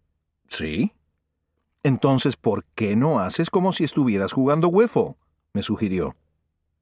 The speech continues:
"Mike, yo sé cómo lograr una buena actitud mental. Para eso estudié. No tengo talento para batear. Todo el mundo quisiera saber batear.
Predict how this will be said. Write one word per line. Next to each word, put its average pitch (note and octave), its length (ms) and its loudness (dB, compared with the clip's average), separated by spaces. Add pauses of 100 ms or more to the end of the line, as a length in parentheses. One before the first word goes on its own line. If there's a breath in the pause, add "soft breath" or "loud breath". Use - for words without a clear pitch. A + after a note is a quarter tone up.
(140)
"Mike, B2 460 0 (580)
yo F3+ 220 4
sé A3+ 300 0
cómo G3 260 4
lograr C3 320 2
una C#3 160 2
buena A#2+ 240 2
actitud A2 320 -2
mental. F2+ 480 -2 (480)
Para D3 200 0
eso G3+ 160 0
estudié. G#2 480 -2 (680)
No C#3 160 2
tengo G3 260 2
talento B2 400 0
para F2 160 -4
batear. D#2+ 480 -4 (840 loud breath)
Todo A3 200 4
el G3 80 4
mundo F3+ 300 4
quisiera A2 360 -2
saber G#2 300 -2
batear. F2+ 420 -6